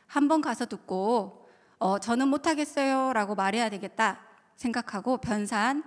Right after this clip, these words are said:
석세스 아카데미에 참석하게 되었습니다. 일 박 이 일의 세미나를 들으면서 "어, 나도 부자로 살고 싶다.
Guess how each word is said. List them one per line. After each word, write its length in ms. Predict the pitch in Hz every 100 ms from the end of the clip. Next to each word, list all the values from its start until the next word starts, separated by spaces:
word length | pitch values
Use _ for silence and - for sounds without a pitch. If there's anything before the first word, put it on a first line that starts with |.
| - -
석세스 480 | - 311 370 359 320
아카데미에 640 | 247 - 226 196 180 190 208
참석하게 560 | - 294 339 226 196
되었습니다. 640 | 180 190 190 175 208 196 196 _ _ _ _ - - - _ -
일 160 | 254 294
박 220 | 349 320
이 140 | 339
일의 240 | 330 302 302
세미나를 600 | 285 311 302 247 233 254
들으면서 840 | - 220 233 196 254 294 196 196 - _ _ -
"어, 220 | 269 262 220 - _ _ -
나도 300 | 254 254 262
부자로 380 | 294 302 285
살고 260 | 254 233 226
싶다. 440 | - - 208 202